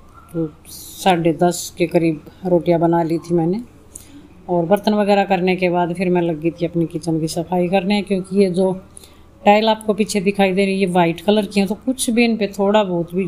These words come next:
अगर वो चिकनाई होती है ना, तो वो अलग ही दिखाई देती है। और सेम वैसे ही ये जो ऊपर अल-, है मेरी अलमारी, ये भी ऐसी है, वाइट कलर में ही है ये भी।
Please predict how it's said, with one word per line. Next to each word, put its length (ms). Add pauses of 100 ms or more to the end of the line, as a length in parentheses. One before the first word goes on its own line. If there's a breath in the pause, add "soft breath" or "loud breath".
अगर 200
वो 140
चिकनाई 400
होती 240
है 60
ना, 80
तो 60
वो 100
अलग 220
ही 80
दिखाई 340
देती 340
है। 60 (1300 soft breath)
और 220 (560)
सेम 440
वैसे 300
ही 240
ये 120
जो 200
ऊपर 260
अल-, 220 (200)
है 220
मेरी 280
अलमारी, 380
ये 160
भी 160
ऐसी 240
है, 140
वाइट 300
कलर 220
में 140
ही 100
है 100
ये 140
भी। 180